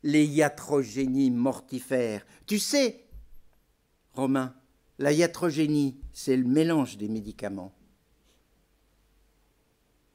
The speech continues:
Cette coordination sera aidée par un carnet de santé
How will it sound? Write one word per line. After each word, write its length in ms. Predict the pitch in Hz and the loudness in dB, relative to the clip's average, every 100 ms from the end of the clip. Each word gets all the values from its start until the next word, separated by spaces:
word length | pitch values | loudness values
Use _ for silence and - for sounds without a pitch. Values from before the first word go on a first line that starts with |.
| _ _ _ _ _ | _ _ _ _ _
Cette 340 | - 139 135 | -2 -2 -2
coordination 920 | - 180 165 135 147 139 139 - 104 98 - _ _ _ _ - | 2 6 6 4 2 2 0 -4 -6 -8 -18 _ _ _ _ -16
sera 500 | - 147 139 139 143 | -2 2 4 6 4
aidée 280 | 127 147 | 4 2
par 240 | 147 131 131 | 2 0 0
un 60 | |
carnet 400 | 123 151 131 139 | 0 2 2 0
de 40 | 135 | -2
santé 560 | - 127 - 104 98 | -4 -6 -6 -10 -10